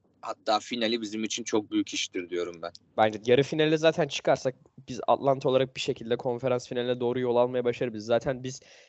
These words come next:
Speaker 2: işler tam böyle, e, zora girdiğinde bir şeyler başara-, başarmayı seven bir takımız. E, bu yüzden hani tek bir sıkıntı gördüğümüzde takımın ne kadar iyi oynadığını geçtiğimiz sezon da gördük. Play-in potasında ve hani <clears throat> playoff'a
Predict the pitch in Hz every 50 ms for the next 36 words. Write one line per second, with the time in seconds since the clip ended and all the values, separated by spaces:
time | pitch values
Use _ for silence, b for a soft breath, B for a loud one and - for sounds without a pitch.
0 | B _ - - - - 143 135 135 131 - 156 139 143 143 139 135 131 131 139
1 | 135 - - - 80 - - - 123 123 131 131 139 139 135 127 127 127 135 135
2 | 139 143 135 127 123 - 127 113 110 107 101 - 110 104 - 117 107 107 95 110
3 | 107 - 117 107 107 110 107 - - - 110 107 107 107 104 - - 110 - -
4 | 135 147 - - b b b b b b b b _ _ - - - - 117 120
5 | 120 117 131 143 135 143 135 135 - - - - 147 143 - - - - - -
6 | 143 131 - 139 135 135 131 131 131 135 139 139 156 151 - 135 - 143 139 139
7 | 139 139 135 - 143 131 127 127 123 123 123 127 123 127 131 139 135 123 117 -
8 | - 131 127 - - 123 127 127 127 127 113 104 104 104 107 123 - - - 120
9 | 107 104 110 107 - 117 113 - 110 - - 110 107 110 107 107 107 110 110 b
10 | b b b b b b - 95 95 101 101 - - - - - - 113 107 110
11 | - - 120